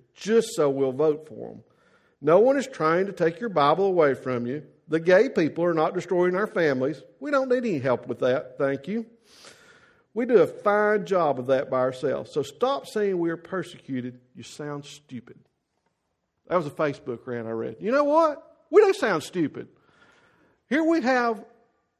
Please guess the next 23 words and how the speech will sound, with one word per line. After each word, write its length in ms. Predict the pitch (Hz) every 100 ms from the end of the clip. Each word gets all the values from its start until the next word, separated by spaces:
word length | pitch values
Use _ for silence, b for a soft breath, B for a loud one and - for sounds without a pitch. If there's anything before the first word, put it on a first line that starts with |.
| _
a 100 | 202
set 280 | - 220 220
of 180 | 214 -
families 680 | 202 196 170 131 123 - - -
in 100 | 143
the 60 |
Middle 340 | 147 190 190 147
East 200 | 131 143
that 100 | 127
were 140 | 127
worshiping 680 | 143 214 - 208 214 190 143
Jesus 460 | 175 165 - 135
and 100 | 127
his, 240 | 127 139 120 _ _ _ -
in 240 | 170 139
that 180 | 131 127
he 160 | 185
rose 460 | 170 139 175 202 202
from 260 | - 202 214
the 80 |
grave 500 | 185 190 165 135 123 123 b b b
last 420 | 139 160 156 -
Sunday, 440 | 190 185 151 127